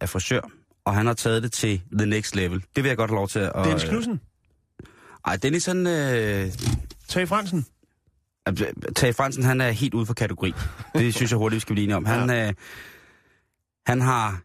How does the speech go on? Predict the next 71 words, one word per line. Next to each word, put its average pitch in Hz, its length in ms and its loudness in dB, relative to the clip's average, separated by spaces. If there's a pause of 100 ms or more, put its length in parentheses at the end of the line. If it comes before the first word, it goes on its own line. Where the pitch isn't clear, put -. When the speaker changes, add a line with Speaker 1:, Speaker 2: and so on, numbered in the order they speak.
(260)
Speaker 2:
Han 139 140 0
Speaker 1:
har 135 60 2
Speaker 2:
er 143 40 0
Speaker 1:
klaret 127 180 2
Speaker 2:
ude 147 40 2
i - 20 0
Speaker 1:
den 135 80 0
Speaker 2:
den, 135 80 0
Speaker 1:
så 135 60 0
Speaker 2:
i 123 60 -2
Speaker 1:
godt 123 200 0
Speaker 2:
den 120 100 -2
Speaker 1:
i 127 40 -2
så 117 100 0
Speaker 2:
femte 120 120 2
Speaker 1:
mange 113 220 2
Speaker 2:
galakse. 101 260 -2
Speaker 1:
år. 120 40 -6 (120)
Ja, 107 260 0
han 117 220 0
Speaker 2:
Ja. 120 60 2
Speaker 1:
er, 107 140 2
han 110 160 0
er 120 60 2
nemlig 113 300 2
i 117 40 2
den 104 100 -2
femte 107 260 -2
galakse, 98 600 0
og 95 140 2
det, 92 280 0
det 107 100 -2
tredje 107 240 0
skrin 110 260 0
er 98 60 2
det 95 180 2
evige 104 160 2
lys. 98 280 -2
Det 139 160 2
er 104 60 0
han, 101 260 -2 (140)
og - 180 -2
det 120 120 -4
kan 123 140 0
man 107 120 2
ikke... 104 240 -2
Øh, 101 80 2
Speaker 2:
Nå, 92 60 2 (100)
Speaker 1:
det 110 100 2
kan 104 80 0
man 98 100 -2
fejre. 85 140 -6
Speaker 2:
men 135 180 2
hvem 208 140 0
er 180 60 -2
det 135 100 -6
så? 95 100 -6 (300)
Hvor 180 140 0
skal 113 100 0
Speaker 1:
men, 123 100 2
Speaker 2:
vi 123 60 0
hen? 117 80 0
Speaker 1:
men, 101 140 0
Speaker 2:
Hvor 95 100 2
er 95 40 0
vi - 60 0
Speaker 1:
men, - 20 2
Speaker 2:
hen 87 100 0
i - 40 0
Speaker 1:
men, 165 100 0
Speaker 2:
verden? 180 240 -6